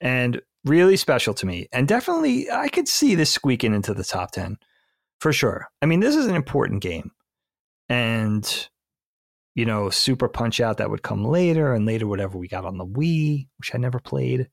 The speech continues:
That's a backlog game. But you, very influential, you know, just, and just so fun. And I think one of those games that opened up the N E S to people that, some people that we grew up with, whether it was uncles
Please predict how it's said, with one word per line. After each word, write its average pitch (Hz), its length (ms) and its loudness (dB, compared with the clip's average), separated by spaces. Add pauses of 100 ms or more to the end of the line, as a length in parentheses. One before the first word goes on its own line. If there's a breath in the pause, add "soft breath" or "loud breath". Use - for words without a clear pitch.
(120)
That's - 180 -8
a 113 40 -8
backlog 107 520 -4
game. 107 340 -2 (440 loud breath)
But 156 240 0
you, 196 160 -4
very 311 320 0
influential, 311 600 -2 (480)
you 131 80 4
know, 127 160 4
just, 262 240 0
and 220 180 2
just 269 220 0
so 185 380 4
fun. 170 440 2 (120)
And 190 140 2
I 202 100 2
think 294 260 0
one 180 220 2
of 196 80 4
those 175 280 4
games 143 480 2
that 123 280 0
opened 127 460 4 (120)
up 117 320 2 (720)
the 120 160 0
N 123 180 0
E 117 160 2
S 113 320 0
to - 120 0
people 123 400 -2
that, 110 260 0 (720)
some 170 300 2
people 147 300 0
that 123 140 2
we 120 100 2
grew 113 260 0
up 107 180 -4
with, 107 220 -2
whether 101 240 -2
it - 140 -6
was 104 200 -6
uncles 110 760 0